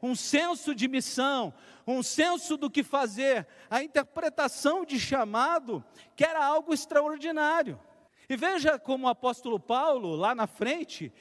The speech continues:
retrata isso pra gente em Atos mesmo, capítulo vinte, verso vinte e quatro.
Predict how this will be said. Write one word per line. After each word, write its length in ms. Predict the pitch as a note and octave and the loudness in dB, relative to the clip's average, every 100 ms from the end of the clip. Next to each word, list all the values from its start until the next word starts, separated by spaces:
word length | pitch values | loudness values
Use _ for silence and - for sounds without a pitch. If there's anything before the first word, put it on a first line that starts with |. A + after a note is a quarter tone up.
| - | -16
retrata 580 | - A#3 D4 D4+ E4+ C#4+ | -2 -2 0 0 0 0
isso 280 | C#4+ B3+ C4 | -2 -4 -6
pra 280 | - C4 A3 | 0 0 0
gente 520 | E3+ B3 C#4+ - G#3+ | 0 -2 -2 -6 -4
em 100 | G3 | 0
Atos 500 | A3+ D#4+ - G3 D3 | 2 2 -2 -6 -4
mesmo, 440 | F3 B3 C4 G3+ | 0 2 2 -4
capítulo 540 | - F#3+ B3 C4 C4 G#3+ | 0 0 0 -4 0 0
vinte, 420 | E3+ D#4 - G3 - - | 0 -2 -2 -8 -10 -4
verso 300 | - D4+ D4+ | 2 2 0
vinte 200 | D4 E4 | -6 -6
e 40 | - | 2
quatro. 500 | C#4+ D#4 - C#3 | 2 2 -2 -14